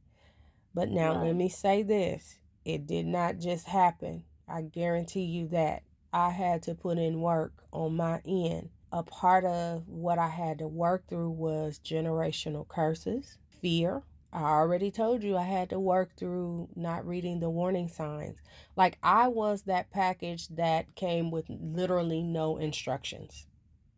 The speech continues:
Speaker 2: <laughs>
Speaker 1: Nothing.
Speaker 2: You're like, "No instructions."
Speaker 1: There was nothing. And I didn't know about setting boundaries. And,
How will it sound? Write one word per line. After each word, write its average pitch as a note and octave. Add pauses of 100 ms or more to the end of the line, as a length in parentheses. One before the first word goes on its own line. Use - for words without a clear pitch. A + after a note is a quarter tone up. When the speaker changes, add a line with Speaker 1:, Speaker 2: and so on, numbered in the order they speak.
(380)
Speaker 2:
<laughs> -
Speaker 1:
Nothing. F#3
Speaker 2:
You're C#3+
like, C#3
"No D#3+
instructions." -
Speaker 1:
There G#3
was G3+
nothing. F#3 (240)
And F3 (760)
I F3
didn't F#3
know F3
about E3
setting E3+
boundaries. D#3
And, D#3